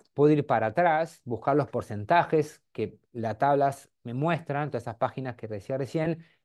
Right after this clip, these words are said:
y empezar a perfilar más detallado, a cuantificar más detallado, ¿no? Es bien interesante, o sea,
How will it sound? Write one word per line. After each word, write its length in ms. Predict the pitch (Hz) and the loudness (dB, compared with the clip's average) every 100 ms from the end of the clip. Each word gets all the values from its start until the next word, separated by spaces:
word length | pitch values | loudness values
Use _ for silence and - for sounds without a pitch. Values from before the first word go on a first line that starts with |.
| - | -6
y 100 | 147 | -4
empezar 320 | 135 113 127 | -2 -2 0
a 100 | 131 | 0
perfilar 680 | 135 127 143 131 139 135 - _ _ - | -2 -2 0 2 2 0 -6 _ _ -10
más 240 | 107 117 | -6 -6
detallado, 680 | 127 139 147 147 135 135 - | -2 0 4 4 2 0 -4
a 120 | 110 | -8
cuantificar 580 | 104 104 101 - 98 117 | -8 -8 -10 -10 -4 -4
más 140 | 117 107 | -4 -10
detallado, 640 | 107 107 104 101 101 - _ _ _ _ | -10 -8 -8 -8 -10 -14 _ _ _ _
¿no? 140 | 135 139 | -10 -6
Es 120 | 123 | 0
bien 180 | 131 147 | 2 2
interesante, 400 | 123 113 107 104 | 0 -6 -6 -8
o 20 | |
sea, 200 | 101 - | -8 -8